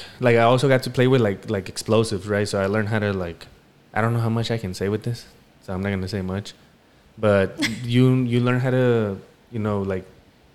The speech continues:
Speaker 1: defuse bombs. You
Speaker 2: Oh,
Speaker 1: learn
Speaker 2: okay,
Speaker 1: how
Speaker 2: okay,
Speaker 1: to
Speaker 2: okay.
Speaker 1: connect bombs. You know how to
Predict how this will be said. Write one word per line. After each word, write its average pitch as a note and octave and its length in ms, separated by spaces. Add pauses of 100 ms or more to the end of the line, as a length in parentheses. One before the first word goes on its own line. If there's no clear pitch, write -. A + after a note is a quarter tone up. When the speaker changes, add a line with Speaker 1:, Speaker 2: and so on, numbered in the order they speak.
(160)
Speaker 1:
defuse A#2 520
bombs. G2+ 600
You G#2+ 100
Speaker 2:
Oh, - 60
Speaker 1:
learn C4 200
Speaker 2:
okay, - 100
Speaker 1:
how - 60
Speaker 2:
okay, - 160
Speaker 1:
to A#2 140
Speaker 2:
okay. F#2 220 (460)
Speaker 1:
connect A2 520
bombs. G2 440
You G#2+ 80
know G#2 120
how G#2 160
to G2 420